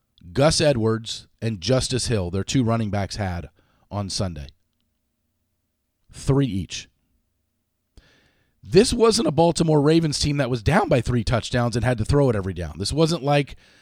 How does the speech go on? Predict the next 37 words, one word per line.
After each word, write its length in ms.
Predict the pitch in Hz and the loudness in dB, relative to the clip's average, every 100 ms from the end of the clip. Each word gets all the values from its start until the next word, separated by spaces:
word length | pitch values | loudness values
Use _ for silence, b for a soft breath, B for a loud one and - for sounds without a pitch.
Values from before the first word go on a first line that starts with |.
| b | b
the 100 | - | -6
Niners 720 | 151 143 147 127 90 73 - - b b b | -2 2 4 2 0 -6 -12 -14 b b b
or 320 | - 135 131 127 | -2 2 2 2
when 160 | 131 | 0
Dallas 400 | 117 139 143 127 | 2 4 4 2
was 140 | 127 113 | 0 2
down 220 | 131 123 | 0 0
four 200 | 135 127 | -2 0
touchdowns 480 | 131 110 127 113 - | 0 0 -2 -2 -4
to 80 | |
Green 200 | 110 117 | -4 -2
Bay 240 | 101 123 80 | 0 -2 -2
and 100 | 90 | -6
you 60 | 104 | -2
knew 160 | 127 | -2
Dak 260 | 117 113 104 | 0 -2 -2
was 120 | 101 | -6
just 140 | 101 | -6
gonna 140 | 110 101 | -6 -6
chuck 260 | - 113 | -2 -2
it 80 | 107 | -2
around 220 | 95 95 | -4 -4
the 60 | 95 | -6
field 320 | - 131 107 | -4 -2 -2
every, 260 | 95 95 92 b b b b b | -4 -6 -8 b b b b b
every 240 | 135 120 113 | -4 -2 0
play, 360 | - 110 110 | 0 0 0
and 100 | 120 | -2
that's 180 | 107 104 | -4 -4
why 140 | 117 110 | -2 -2
he 80 | |
threw 220 | 107 170 165 | 2 4 4
for 180 | 123 | 2
over 120 | 107 95 | -2 -4
four 220 | - 95 | -6 -6
hundred 220 | 92 80 | -6 -6
yards. 440 | 73 50 - - | -10 -12 -16 -20